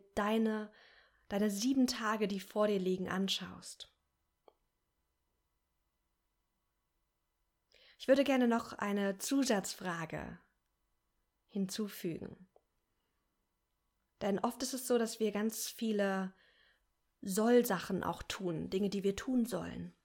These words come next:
Aber manchmal fehlt da einfach auch der Genuss und die Freude. Und deswegen frag dich bitte als letzte Frage, und die trägt das Titelwort Freude.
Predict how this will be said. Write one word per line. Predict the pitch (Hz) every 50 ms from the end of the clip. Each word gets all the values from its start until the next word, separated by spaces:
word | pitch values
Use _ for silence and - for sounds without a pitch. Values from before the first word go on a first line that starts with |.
| _ _ _ _ _ _ - _ _ _ _ - _ _ _
Aber | - 196 208
manchmal | 220 233 254 247 285 254
fehlt | 254 - 262 254 247 254
da | 240 226 214
einfach | 196 214 208 - 226 208 - -
auch | - 202 202 196 196 - - - _ - - - - - - -
der | 220 202
Genuss | 233 226 247 262 254 254 - 226
und | 214 196
die | 214 208
Freude. | - - - - - - 233 190 170 165 165 160 - _ _ _ _ _ _ _ _ _ _ _ _ _ _ _ _ _ _ _ _ _ _ _ _ _ _ - - - - _ _ _ _
Und | 233 233
deswegen | 262 254 311 294 285
frag | - - - 240 254 254 254
dich | - 240 240 - -
bitte | 233 220 - - 202 185 180 180 185 185 185 202 - -
als | 214 208 202 -
letzte | 226 226 240 247 247 - - - 247
Frage, | 240 - - 185 175 165 165 165 - 165 175 180 180 185 - _ _ _ _ _ _ _ _ _ _ _ _ _ _ _ _ _ _ _ _ _ _ _ _ _ _ _ _ _ _ _ _ _ _ _ _ _ _ _ _ _ _ _
und | 196 196 190
die | 220 220
trägt | - - 233 220 226 -
das | 196 190
Titelwort | - - 220 214 208 190 180 185 185 180 180 180 180 - - - - _ _ _ _ _ _ _
Freude. | - - - - - 170 185 190 185 180 175 160 165 160